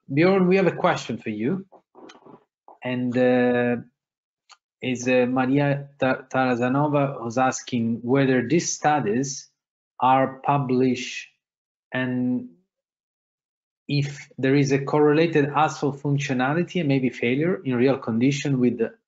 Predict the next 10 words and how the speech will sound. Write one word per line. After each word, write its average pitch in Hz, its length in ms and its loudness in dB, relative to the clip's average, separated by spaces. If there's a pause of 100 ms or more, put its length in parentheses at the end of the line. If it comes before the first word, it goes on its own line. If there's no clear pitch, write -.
(380)
asphalt 135 420 0
mix 123 260 0
design, 156 640 -2 (160)
so 107 160 -4
composition, 123 720 -2
characteristics, 123 880 -4 (420)
and 160 220 2
or 156 160 4
material 135 420 4
properties, - 800 -6